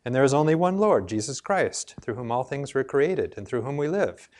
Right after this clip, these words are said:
But not everyone knows this truth. Some people have been so used to idols that to this day, when they eat such food,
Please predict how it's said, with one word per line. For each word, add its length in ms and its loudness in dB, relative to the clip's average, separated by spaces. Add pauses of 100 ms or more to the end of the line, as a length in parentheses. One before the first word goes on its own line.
(460)
But 160 2
not 180 4
everyone 540 2
knows 300 4
this 360 -4
truth. 480 -10 (640)
Some 180 2
people 260 8
have 120 6
been 120 4
so 220 4
used 300 2
to 80 2
idols 420 4
that 180 2
to 100 0
this 200 6
day, 380 8
when 160 0
they 80 2
eat 200 -2
such 300 2
food, 380 0